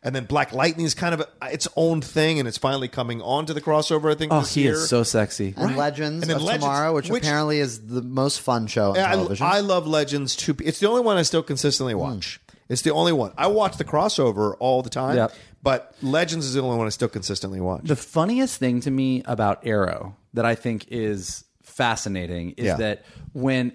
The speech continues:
Speaker 2: if you go back and watch Arrow season one,
Speaker 1: Right.
Speaker 2: it was fully like the Chris Nolan version of a D C show. They worked so hard to make it so grounded
Speaker 1: Yeah.
Speaker 2: and so realistic. And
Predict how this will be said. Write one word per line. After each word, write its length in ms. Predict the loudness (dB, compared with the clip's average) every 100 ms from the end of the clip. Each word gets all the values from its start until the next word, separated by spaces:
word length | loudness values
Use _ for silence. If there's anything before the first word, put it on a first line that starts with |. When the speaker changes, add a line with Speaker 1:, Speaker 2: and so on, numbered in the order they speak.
| _
Speaker 2:
if 160 | -2 0
you 120 | 0
go 120 | 2
back 220 | 2 0
and 100 | 0
watch 180 | 0 -2 0
Arrow 280 | 2 2
season 420 | 0 -2 -2 -2 -2
one, 420 | -2 -2 -4 -6 _ _ _ _ _
Speaker 1:
Right. 300 | -2 0 0 -2
Speaker 2:
it 140 | -2 0
was 160 | 0
fully 760 | -2 -8 0 2 4 4 2 0
like 400 | 2 2 2 0
the 100 | -4
Chris 340 | 0 -2 0
Nolan 460 | 0 2 4 2 2
version 300 | 0 0 0
of 80 | -2
a 40 |
D 180 | 0 -2
C 200 | 0 -4
show. 260 | -2 -6 -6 -12 -8
They 240 | 0 2
worked 340 | 2 2 0 -2
so 420 | -6 0 2 2
hard 800 | 2 2 4 4 2 0 -4 -10
to 140 | -4 0
make 280 | 2 2
it 160 | -2 -2
so 440 | -4 0 2 2
grounded 600 | 2 2 2 2 0 -4 -4
Speaker 1:
Yeah. 280 | -6 -6 -8 -14 -2
Speaker 2:
and 160 | 0 2
so 280 | 2 2
realistic. 880 | 2 2 2 2 0 -4 -6 -8 -18 -20 -20 -4 0
And 160 | 0